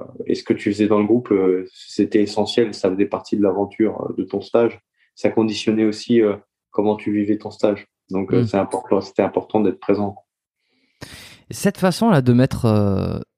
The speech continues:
Speaker 2: un peu de processus académique en autant, en, en ayant quelque chose de scolaire, est-ce que tu penses que ça, euh, c'est, maintenant que t'es sorti et que t'as eu des missions, tu penses que c'est une, une bonne chose ? Ou disons, euh,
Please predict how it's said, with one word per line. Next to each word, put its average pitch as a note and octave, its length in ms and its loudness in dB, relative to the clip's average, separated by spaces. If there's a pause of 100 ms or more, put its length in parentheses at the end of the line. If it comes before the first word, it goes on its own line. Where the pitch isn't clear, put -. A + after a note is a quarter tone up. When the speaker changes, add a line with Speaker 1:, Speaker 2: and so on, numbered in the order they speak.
(100)
Speaker 2:
un A2+ 100 2
peu C3+ 220 0
de A#2 160 2
processus - 480 -4
académique A#2 480 2
en G#2 140 0
autant, A#2 640 2
en, F#2+ 260 -4
en G2 80 0
ayant G#2+ 200 4
quelque - 180 -8
chose G#2+ 160 0
de G2+ 60 2
scolaire, A2+ 500 2
est-ce G#2 140 -2
que - 80 2
tu B2 180 -4
penses F#3 300 -2
que A#2 100 0
ça, F3 460 -2
euh, G2 320 2 (540)
c'est, - 180 -12 (480)
maintenant B2+ 160 4
que C#3 60 -2
t'es C3 100 2
sorti D3 460 2
et C#3 80 4
que B2 80 0
t'as A#2+ 120 0
eu A#2 60 4
des A#2 120 4
missions, A#2 300 0
tu - 80 -12
penses D#3 180 -2
que C3 100 -2
c'est - 120 0
une, B2 140 2 (120)
une A#2+ 160 -4
bonne D3 200 4
chose ? G#3+ 400 -2 (140)
Ou A#2 80 -2
disons, C3+ 340 2
euh, B2 40 4